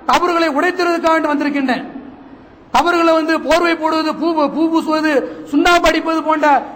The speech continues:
விஷயங்கள் எல்லாம் இது தடை செய்யப்பட்டிருக்கின்றது. அடுத்து சொன்னார்கள், யார் ஒரு கபருக்கு மத்தியில் தொழுகின்றானோ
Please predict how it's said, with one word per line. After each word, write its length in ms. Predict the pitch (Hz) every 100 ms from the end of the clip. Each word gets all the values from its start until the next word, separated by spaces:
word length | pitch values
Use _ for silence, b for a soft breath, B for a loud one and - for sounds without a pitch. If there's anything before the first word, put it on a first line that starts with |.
| -
விஷயங்கள் 360 | 226 339 339 339
எல்லாம் 200 | 330 339
இது 200 | 311 294
தடை 220 | 262 381
செய்யப்பட்டிருக்கின்றது. 800 | 359 339 320 302 277 277 247 180 - - - - - - - - - - - -
அடுத்து 320 | 269 285 294
சொன்னார்கள், 380 | 285 277 262 - -
யார் 240 | 214 254 320
ஒரு 140 | 311
கபருக்கு 280 | 247 269 320
மத்தியில் 380 | 330 339 311 294
தொழுகின்றானோ 500 | 294 285 285 269